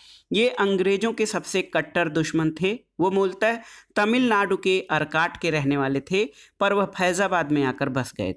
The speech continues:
थे। उन्होंने भारत के विभिन्न धर्मानुयायियों का आह्वान करते हुए कहा कि सारे लोग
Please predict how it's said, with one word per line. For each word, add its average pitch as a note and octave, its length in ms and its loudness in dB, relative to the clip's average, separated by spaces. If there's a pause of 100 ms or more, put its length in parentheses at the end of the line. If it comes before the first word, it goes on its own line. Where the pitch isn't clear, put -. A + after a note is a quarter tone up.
थे। C#2+ 140 -8 (280)
उन्होंने E3+ 340 4
भारत C#3 400 0
के D#3 60 2
विभिन्न C#3+ 440 2
धर्मानुयायियों C#3 800 2
का D3 120 0 (120)
आह्वान B2+ 360 0
करते D3 340 -2
हुए C#3+ 180 -2
कहा D3 340 0 (440)
कि G3+ 100 2
सारे G#3+ 520 2
लोग F#3+ 440 2